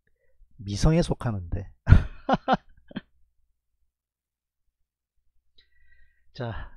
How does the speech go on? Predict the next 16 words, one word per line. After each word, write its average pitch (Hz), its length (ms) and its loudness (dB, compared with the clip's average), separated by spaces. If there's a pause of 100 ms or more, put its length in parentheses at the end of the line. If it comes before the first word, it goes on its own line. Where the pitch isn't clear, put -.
(340)
닥터 - 240 -4
K의, 131 600 4
아, 98 380 -2
컨셉이 151 600 2 (120)
Music 175 600 6
and 147 420 4 (460)
Stock - 460 2 (180)
with 127 280 2
닥터 - 280 6
K입니다. 107 600 -2
음악도 131 500 -4
같이 - 360 -10
하고, 120 540 -8 (1600)
음, 104 300 -12
조금 113 260 -10
높여서, 113 460 -8